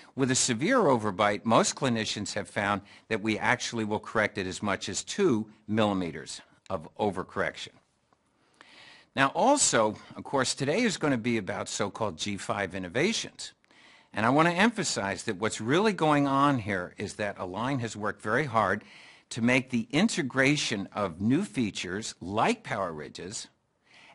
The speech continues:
and getting the proper torque of incisors to direct forces along the long axis of the teeth,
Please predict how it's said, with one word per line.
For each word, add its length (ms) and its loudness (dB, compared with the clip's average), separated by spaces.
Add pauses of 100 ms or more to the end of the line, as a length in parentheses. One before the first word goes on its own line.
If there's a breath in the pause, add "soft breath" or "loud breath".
and 180 -2
getting 320 4
the 80 2
proper 400 -2
torque 420 -6
of 140 -10
incisors 720 -6 (300 soft breath)
to 100 -4
direct 480 0
forces 640 -2
along 460 0
the 80 2
long 320 -2
axis 460 -8
of 100 -6
the 60 -12
teeth, 540 -8